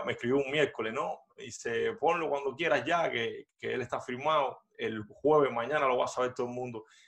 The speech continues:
Pero en los warehouse no se puede tener teléfono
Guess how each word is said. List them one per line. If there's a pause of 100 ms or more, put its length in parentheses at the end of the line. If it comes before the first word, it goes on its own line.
(240)
Pero
en
los
warehouse
no
se
puede
tener
teléfono